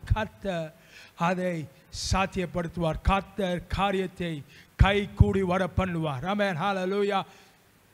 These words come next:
இந்த லாக்டவுன்ல, ஆமென், வேலைகள் இழந்தவர்கள் இருக்கிறீங்க. மாத்திரமல்லாமல் சம்பளம் பாதி வாங்கினவர்கள் இருக்கிறீர்கள். இந்த மாதத்துல நம்ம எப்படி சாப்பிடுவோம், என்ன பண்ணுவோம்? ஏ,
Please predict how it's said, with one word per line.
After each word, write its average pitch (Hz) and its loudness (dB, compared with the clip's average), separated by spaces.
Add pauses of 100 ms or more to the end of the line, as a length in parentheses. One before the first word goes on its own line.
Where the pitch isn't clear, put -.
(140)
இந்த 175 -2
லாக்டவுன்ல, 196 0 (220)
ஆமென், 190 -2 (420)
வேலைகள் 208 -2 (400)
இழந்தவர்கள் 208 -2
இருக்கிறீங்க. 202 -6 (420)
மாத்திரமல்லாமல் 202 -4
சம்பளம் 220 -4 (640)
பாதி 220 -6 (200)
வாங்கினவர்கள் 208 -2
இருக்கிறீர்கள். 180 -6 (580)
இந்த 170 0
மாதத்துல 202 0
நம்ம 160 -6
எப்படி 185 2 (120)
சாப்பிடுவோம், 190 -4 (240)
என்ன 214 -6
பண்ணுவோம்? 220 -2 (640)
ஏ, 180 -2